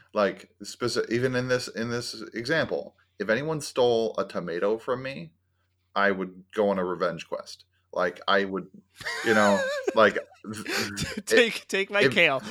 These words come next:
Speaker 2: Shame,
Speaker 1: whatever.
Speaker 2: shame on you. Take my tomato. Murder
Speaker 1: Yeah,
Speaker 2: spree.
Speaker 1: like, exactly. Like, if you take, if, <laughs> man, whew, I've got, I've got some tomatoes on the vine right now, which is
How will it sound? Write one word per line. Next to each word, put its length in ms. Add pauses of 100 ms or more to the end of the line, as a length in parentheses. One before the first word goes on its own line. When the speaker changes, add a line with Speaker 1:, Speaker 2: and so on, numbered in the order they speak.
Speaker 2:
Shame, 320
Speaker 1:
whatever. 220
Speaker 2:
shame 180
on 220
you. 260 (220)
Take 260
my 140
tomato. 540 (160)
Murder 220
Speaker 1:
Yeah, 180
Speaker 2:
spree. 160
Speaker 1:
like, 180 (120)
exactly. 500
Like, 260
if 200
you 120
take, 300
if, 420
<laughs> 60
man, 380 (580)
whew, 280 (460)
I've 180
got, 400 (580)
I've 220
got 220
some 140
tomatoes 460
on 120
the 80
vine 260
right 240
now, 240
which 240
is 300